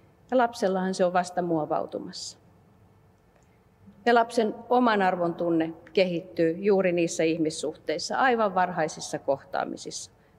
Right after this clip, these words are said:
kun hänen tarpeensa ja tunteensa tulevat kohdatuiksi.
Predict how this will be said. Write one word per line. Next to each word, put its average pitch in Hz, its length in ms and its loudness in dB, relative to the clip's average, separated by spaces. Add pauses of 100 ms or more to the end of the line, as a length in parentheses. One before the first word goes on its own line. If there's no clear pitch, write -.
kun 226 100 2
hänen 202 280 2
tarpeensa 165 640 -2 (300)
ja 165 100 -6
tunteensa 160 640 -2 (680)
tulevat 165 380 0
kohdatuiksi. - 880 -6